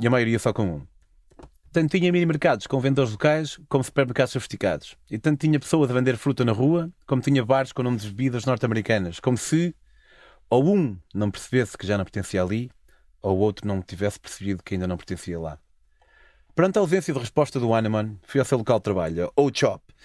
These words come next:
um albergue e uma loja de madeira pintada de azul. Vendiam ou alugavam, eh, pranchas, bicicletas, telemóveis, roupas, aulas de surf, o transporte a Manágua, Costa Rica ou Rivas. Quando lá cheguei, conheci o Yuri,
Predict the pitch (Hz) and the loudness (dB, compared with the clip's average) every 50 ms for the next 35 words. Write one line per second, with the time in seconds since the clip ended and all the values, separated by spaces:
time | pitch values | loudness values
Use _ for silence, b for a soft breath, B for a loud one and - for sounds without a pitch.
0 | B B B B B B B - 139 143 147 139 156 180 185 165 160 165 151 143 | B B B B B B B 2 4 4 4 4 4 2 2 2 0 0 2 2
1 | 147 147 139 - 143 127 131 123 127 123 117 - 120 107 120 110 107 101 98 101 | 2 2 2 0 0 0 2 2 2 0 0 -2 0 2 2 4 4 4 2 2
2 | 90 87 87 76 71 69 - _ _ _ _ _ _ _ _ _ _ 107 110 143 | 0 -2 -6 -10 -10 -14 -20 _ _ _ _ _ _ _ _ _ _ -2 0 2
3 | 139 131 147 165 175 180 180 170 139 - 117 117 117 113 110 104 127 131 135 127 | 2 4 2 2 2 2 0 -2 -4 -2 -2 0 0 0 2 2 2 2 2 0
4 | 131 127 113 98 90 95 87 87 - - 131 139 151 147 127 131 120 - - - | -4 -8 -10 -10 -12 -12 -12 -10 -2 0 2 2 2 2 0 -4 -6 -8 -8 -8
5 | 107 - 117 123 135 131 - 131 - - 123 104 101 95 104 120 135 131 120 120 | -6 -2 0 0 0 0 -2 -8 -6 -4 -2 -2 0 0 0 0 -2 -2 -2 -4
6 | 101 92 85 82 - - - 117 131 135 - - 131 123 123 131 - - - _ | -4 -6 -8 -10 -10 -4 0 0 0 0 0 -4 -6 -6 -6 -10 -14 -20 -20 _
7 | _ _ _ _ _ _ _ _ _ _ - 95 98 92 87 - - 120 120 131 | _ _ _ _ _ _ _ _ _ _ -4 -4 -2 -2 -4 -2 0 0 2 2
8 | 127 117 - - - _ _ _ _ - - - 101 90 - - 127 117 - 110 | 0 -2 -6 -14 -20 _ _ _ _ -18 -12 -10 -10 -8 -2 -2 -2 0 0 -2
9 | 101 98 98 113 123 135 135 113 104 - 110 - - 101 - 113 120 113 - 120 | -2 0 0 2 2 0 0 -2 -4 -6 -8 -8 -8 -8 -6 -4 -6 -4 -4 -4
10 | 104 90 95 87 80 76 78 76 - - _ _ _ _ _ _ _ _ _ _ | -4 -2 -2 -4 -6 -8 -12 -18 -20 -20 _ _ _ _ _ _ _ _ _ _
11 | _ _ _ _ _ _ - - 143 143 160 160 - - - 139 139 143 - - | _ _ _ _ _ _ 0 0 2 2 0 0 0 0 0 0 0 0 -2 -2
12 | 139 131 - 147 147 139 123 113 113 98 85 80 76 | -4 -2 2 2 2 4 4 4 2 2 0 -2 -6